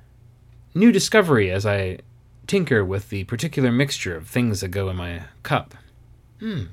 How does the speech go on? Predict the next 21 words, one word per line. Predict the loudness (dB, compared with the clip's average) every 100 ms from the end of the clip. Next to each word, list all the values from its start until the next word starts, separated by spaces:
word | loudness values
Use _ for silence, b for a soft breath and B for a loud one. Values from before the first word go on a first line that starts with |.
| -10
you |
know, | -8
maybe | -6 -6
this | -2 -4 0
week | -2 2
I'll | 0
try | 0 -2
it | -2
this | -8 -8
way. | -14 -16 -20 -20 _ _ -20 -20 -20 -8
Oh, | -4 -2
you | -2
know, | -2 -2
actually, | 0 -2 -2 2 2 0 b b b b -8
I've | -4
been | 0
really | 0 0 0
enjoying | 0 0 2 2 2
it | 0 0 -4 -20 -20 _ -4
this | -2 -2
way. | -16 -20